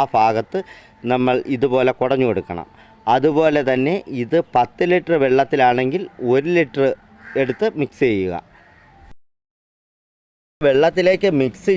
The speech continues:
ചെയ്യുമ്പോൾ ഒരു ചെറിയ സ്മെല്ലുണ്ടാവും കള്ളിൻ്റെ. ഇത് വ-, നമ്മൾ തളിച്ച് കുറച്ച്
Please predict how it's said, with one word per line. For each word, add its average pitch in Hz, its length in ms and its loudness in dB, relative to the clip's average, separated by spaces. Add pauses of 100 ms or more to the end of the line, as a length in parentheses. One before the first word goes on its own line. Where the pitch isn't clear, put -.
ചെയ്യുമ്പോൾ 139 460 2 (340)
ഒരു 135 140 0 (100)
ചെറിയ 147 400 2
സ്മെല്ലുണ്ടാവും 127 720 0
കള്ളിൻ്റെ. 117 420 0 (440)
ഇത് 127 180 0
വ-, 95 100 0 (180)
നമ്മൾ 143 200 0 (160)
തളിച്ച് 151 420 0
കുറച്ച് 147 260 -2